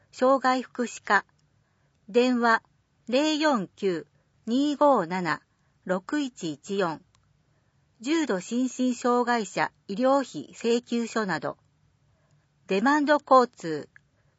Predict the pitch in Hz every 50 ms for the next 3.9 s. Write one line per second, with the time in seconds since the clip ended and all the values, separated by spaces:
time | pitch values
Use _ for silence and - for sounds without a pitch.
0 | _ _ - 302 311 - - - - - 196 208 208 - 208 196 190 - - -
1 | - 180 180 - _ _ _ _ _ _ _ _ _ _ _ _ _ _ _ -
2 | 214 240 247 240 233 233 226 220 214 - _ _ _ _ _ _ - 220 254 285
3 | 311 311 302 294 320 294 247 190 160 - _ - 202 185 165 151 -